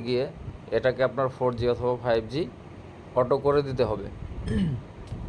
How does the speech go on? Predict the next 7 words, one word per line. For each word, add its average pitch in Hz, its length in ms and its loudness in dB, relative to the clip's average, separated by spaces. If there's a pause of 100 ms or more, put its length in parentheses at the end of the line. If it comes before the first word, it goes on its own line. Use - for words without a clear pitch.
(1800)
এটা 131 140 4
করে 151 260 2
দিলে 170 320 2
আপনারা 131 400 2 (680)
সুন্দরভাবে 127 520 2
আপনারা 127 380 2
নেটওয়ার্কটা 120 500 0